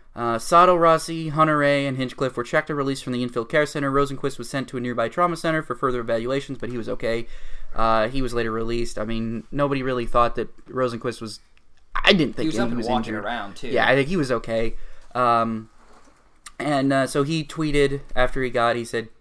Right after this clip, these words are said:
Speaker 1: quote, "Just got cleared from the hospital. Definitely feel lucky escaping without any serious injuries after the visiting the catch fence there. Good to see Scott Dixon back in the championship hunt.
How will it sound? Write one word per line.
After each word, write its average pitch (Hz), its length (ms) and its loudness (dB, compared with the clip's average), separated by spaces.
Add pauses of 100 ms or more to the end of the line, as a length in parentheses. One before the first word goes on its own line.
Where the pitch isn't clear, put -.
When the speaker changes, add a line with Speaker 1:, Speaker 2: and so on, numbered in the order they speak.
Speaker 1:
quote, 123 300 0
"Just 147 220 2
got 147 160 0
cleared 139 240 0
from 135 120 -6
the 123 80 -2
hospital. 120 360 0
Definitely 131 380 -2
feel 120 200 -2
lucky 123 360 0
escaping 120 380 -4
without 120 180 0
any 120 140 -4
serious 120 400 -4
injuries 117 340 -6
after 113 160 -4
the 113 80 -10
visiting 117 480 -4
the 113 80 -8
catch - 260 -4
fence 147 240 -6
there. 131 240 0 (320)
Good 147 120 -4
to 147 40 -4
see 135 140 -8
Scott 127 280 0
Dixon 120 280 -6
back 113 220 0
in 113 40 -10
the 107 60 -10
championship 120 540 -8
hunt. 123 220 0